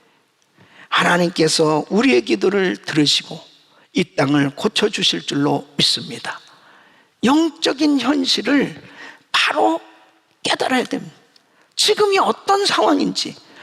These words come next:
어떤 상태인지를 바로 깨달아야, 이 심각성을 깨달아야 하나님 앞에 엎드릴 수 있습니다. 우리 사랑하는 성도 여러분,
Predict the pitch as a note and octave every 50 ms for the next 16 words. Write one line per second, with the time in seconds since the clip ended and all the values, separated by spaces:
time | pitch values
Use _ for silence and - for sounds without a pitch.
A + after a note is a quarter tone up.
0 | - - - - - C4 E4+ - - - - C5 G#4 G#4+ - D#4+ A#3 A3+ - -
1 | D4+ D4+ - - F#4 F4 - - - - - - C#4+ D#4+ F4+ F4+ D4+ - - -
2 | - - - - - A4+ - - G#4+ G#4+ - - F#3 F3+ E3+ B3+ C#4+ B3+ - -
3 | - - - - - - C#4+ E4+ - - - - G4 G4+ G4+ F#4+ A#4+ - - -
4 | - - E4+ - - - F4 - - - - - F3 - - D3 D3+ D#3+ - -
5 | - - - - - - - - - - - - A4 F4+ F4 E4+ - D4+ C#4+ -
6 | C#4 A#3 G#3+ - - - - - - - - C#4+ C#4 - - - D#3 D3+ - -
7 | - _ _ _ _ _ _ _ _ _ _ _ _ _ _ _ _ _ _ _
8 | _ _ _ _ - G#3 G#3+ G#3 F#3 - G#3 G#3 G3+ F#3+ G3 F#3+ F#3+ - G#3+ F#3+
9 | F#3+ G#3 F#3 F#3 F#3+ F#3+ F#3 F3 F3 F#2 - -